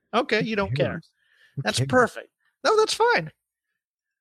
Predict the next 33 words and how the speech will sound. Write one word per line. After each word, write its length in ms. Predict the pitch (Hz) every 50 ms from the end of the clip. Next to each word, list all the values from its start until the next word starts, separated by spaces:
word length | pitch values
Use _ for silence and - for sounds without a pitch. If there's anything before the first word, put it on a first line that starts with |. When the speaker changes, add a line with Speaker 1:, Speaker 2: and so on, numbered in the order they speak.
| _ _ _ _ -
Speaker 1:
Our 100 | 214 220
top 240 | - 285 302 294
one 120 | 302 277 247
hundred 240 | 254 262 262 220 214
match 420 | 233 233 240 240 - - - -
to 100 | - 214
see 300 | 190 - 254 247 240 240
on 120 | 233 208 180
the 60 | 175
W 200 | 185 196 185 185
W 240 | 180 190 185 185 190 185
E 40 |
Network 360 | 180 185 190 - - 185 180 165
before 220 | 165 151 185 185
you 140 | 170 175 170
die 280 | 156 185 185 185 190 185
this 200 | 180 175 - -
week 540 | 175 180 180 180 180 180 170 156 - - _ _ _ _ _ _ _ _ _ _ _ _ _ _ _ _ _ _ -
is 120 | 160 143
John 280 | 147 208 233 240 226 214
Cena 380 | - - 233 233 220 196 180
versus 320 | 156 170 175 - 170 151 -
C 140 | - 208
M 120 | 190 170 160
Punk 220 | - 190 185 170
for 100 | - 170
Money 240 | 160 165 180 202 190
in 60 | 175
the 80 | 160 151
Bank 400 | 143 - 170 170 175 160 147 -
two 120 | - 180 165
thousand 340 | 147 175 165 160 160 160
eleven. 540 | 156 151 147 147 147 143 135 135 123 110 107